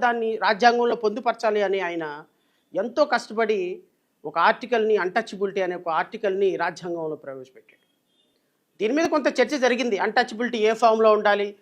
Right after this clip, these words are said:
ఎవరెవరు అన్‌టచబిలిటీ ఉండాలి అనే దాని మీద చాలా చర్చ జరిగింది. ఆ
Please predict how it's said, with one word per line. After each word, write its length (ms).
ఎవరెవరు 380
అన్‌టచబిలిటీ 640
ఉండాలి 360
అనే 200
దాని 180
మీద 180
చాలా 240
చర్చ 140
జరిగింది. 300
ఆ 40